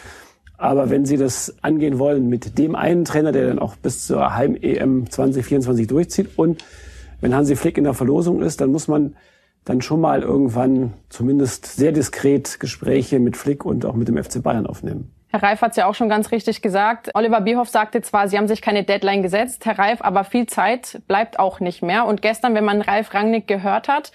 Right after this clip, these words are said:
Speaker 2: zum Beispiel, er meinte ja auch, es sei alles eine Frage des Timings. Also auch Ralf Rangnick hat da schon ein bisschen Druck gemacht, was, ähm, die zeitliche Festlegung angeht.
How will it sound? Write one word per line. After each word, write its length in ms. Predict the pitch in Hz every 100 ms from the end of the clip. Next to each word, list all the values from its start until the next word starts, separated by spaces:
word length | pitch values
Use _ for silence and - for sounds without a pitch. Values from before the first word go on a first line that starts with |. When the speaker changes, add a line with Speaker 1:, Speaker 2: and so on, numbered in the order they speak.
| - -
Speaker 2:
zum 160 | - 233
Beispiel, 320 | 226 233 254
er 140 | 208
meinte 320 | 208 214 226
ja 180 | 214 190
auch, 320 | 196 220 240 - - -
es 180 | 196 -
sei 200 | 214 -
alles 280 | 214 247
eine 280 | - 214 214
Frage 420 | - 196 202 208
des 260 | 202 202 -
Timings. 640 | - 226 240 196 156 151
Also 320 | - 185 185 196
auch 300 | 190 - 196
Ralf 300 | 202 - 175
Rangnick 400 | 208 262 262 247
hat 120 | 233
da 120 | 220
schon 360 | - 240 277 247
ein 140 | 214
bisschen 480 | 240 - 247 254 254 - - -
Druck 260 | 277 320
gemacht, 360 | - 175 156 -
was, 340 | 175 170 - -
ähm, 500 | 185 175 165 160 165 - -
die 80 | 196
zeitliche 540 | - 190 190 180 165
Festlegung 520 | - 170 - 165 165
angeht. 460 | 160 156 147 -